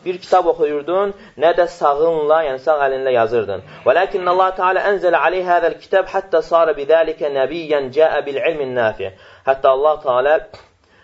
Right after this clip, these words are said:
Peyğəmbər sallallahu aleyhi və səlləm bu kitabı nazil etdi və bununla faydalı elm gətirdi və salih əməl gətirdi. "Və minhə ənə mən aradallahu bihi su'an fələ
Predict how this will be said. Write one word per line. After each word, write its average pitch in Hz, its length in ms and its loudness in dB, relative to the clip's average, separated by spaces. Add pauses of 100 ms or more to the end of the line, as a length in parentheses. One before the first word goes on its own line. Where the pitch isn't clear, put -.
(300)
Peyğəmbər 127 420 2
sallallahu 135 440 0
aleyhi 131 160 0
və 123 80 -10
səlləm 143 200 -4
bu 143 80 -8
kitabı 139 380 -2
nazil 131 300 -2
etdi 131 200 -6
və 139 140 0
bununla 151 420 0 (760)
faydalı 127 480 2
elm 110 260 -4
gətirdi 95 480 -10 (220)
və 110 60 -8
salih 110 360 -2
əməl 101 300 -6
gətirdi. 101 400 -16 (520)
"Və 127 100 4
minhə 202 320 2
ənə 185 160 0
mən 180 160 0
aradallahu 170 760 2
bihi 165 180 -2
su'an 165 380 0
fələ 160 340 2